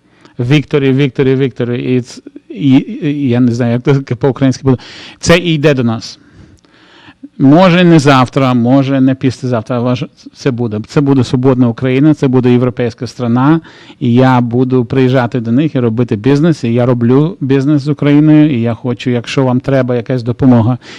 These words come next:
якщо ви вважаєте працювати з Україною, і вам треба якісь консультації або фінансова, е, підтримка, з-, звертайтесь, ви знайдете мою контактну інформацію, ви завжди можете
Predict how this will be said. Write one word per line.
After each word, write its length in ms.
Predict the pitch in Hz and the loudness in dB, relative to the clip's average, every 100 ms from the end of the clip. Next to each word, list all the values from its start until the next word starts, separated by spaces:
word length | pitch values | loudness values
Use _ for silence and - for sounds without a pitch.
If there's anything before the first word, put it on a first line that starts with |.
| - | -14
якщо 260 | 113 - 127 | -10 -4 -2
ви 60 | |
вважаєте 580 | 123 123 127 131 127 - | 0 0 0 0 -2 -4
працювати 580 | 120 127 - 127 120 127 | -6 -8 -6 -6 -6 -6
з 40 | |
Україною, 600 | 127 135 123 117 110 113 113 - - - - | -6 -4 -2 -2 -2 -4 -8 -16 -20 -20 -16
і 100 | - | -6
вам 240 | 113 123 127 | -2 0 0
треба 640 | 135 127 120 127 123 120 | 0 -2 0 -2 0 0
якісь 320 | 123 117 135 120 | 0 -2 -4 -2
консультації 800 | 127 117 135 123 120 113 - 110 | -2 -2 -4 -6 -6 -6 -6 -4
або 160 | 120 | -2
фінансова, 840 | 113 131 123 120 131 120 120 120 117 _ - - | -2 0 0 0 0 0 0 0 -4 _ -20 -20
е, 400 | - 156 127 120 110 | -14 -8 -4 -4 -2
підтримка, 880 | 139 117 139 139 139 151 147 156 165 | -4 -2 -2 0 0 0 0 -2 -6
з-, 60 | 143 | -8
звертайтесь, 1200 | 120 127 123 131 123 135 135 131 156 135 - - | -8 -8 -4 -4 -2 -2 0 0 -4 -6 -10 -10
ви 260 | 147 123 127 | -8 -2 -2
знайдете 460 | 127 123 127 127 | 2 2 2 2
мою 220 | 120 120 | 2 2
контактну 440 | 117 120 127 110 120 | 0 -2 -4 -4 -2
інформацію, 600 | 120 120 127 143 143 139 | -2 -2 0 0 0 -2
ви 80 | 123 | -2
завжди 340 | 117 120 113 | 0 0 0
можете 460 | 117 117 110 113 | 0 0 -2 -4